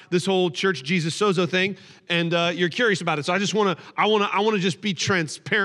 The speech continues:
with you if I can. It is, it is my goal to increase our awareness of the utter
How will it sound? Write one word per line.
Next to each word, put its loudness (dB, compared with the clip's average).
with -2
you -2
if -4
I 0
can. -4
It 2
is, 0
it 0
is 0
my 0
goal 4
to -6
increase -2
our 2
awareness 0
of -4
the -8
utter 2